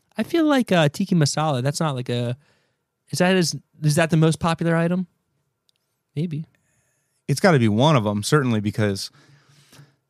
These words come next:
Speaker 2: I was
Speaker 1: 'Cause they
Speaker 2: thinking
Speaker 1: start cooking it the second we get in there.
Speaker 2: I feel like
Speaker 1: <laughs>
Speaker 2: chicken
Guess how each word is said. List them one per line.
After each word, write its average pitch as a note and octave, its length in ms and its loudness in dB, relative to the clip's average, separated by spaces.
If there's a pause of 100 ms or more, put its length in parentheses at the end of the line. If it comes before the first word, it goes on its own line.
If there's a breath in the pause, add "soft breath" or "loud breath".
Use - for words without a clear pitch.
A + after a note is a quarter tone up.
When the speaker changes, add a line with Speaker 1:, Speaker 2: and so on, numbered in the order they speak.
(360 loud breath)
Speaker 2:
I A2 60 -4
was D#3+ 120 2
Speaker 1:
'Cause - 40 -6
they E3 60 0
Speaker 2:
thinking D3+ 160 6
Speaker 1:
start - 240 0
cooking G#3 260 4
it D#3 80 2
the D#3 80 2
second - 500 2
we A3+ 120 6
get G3+ 340 0
in G3 220 0
there. E3+ 260 0 (220)
Speaker 2:
I B2+ 120 6
feel F#3 140 4
like D3+ 140 2
Speaker 1:
<laughs> E3 140 4
Speaker 2:
chicken A2 560 0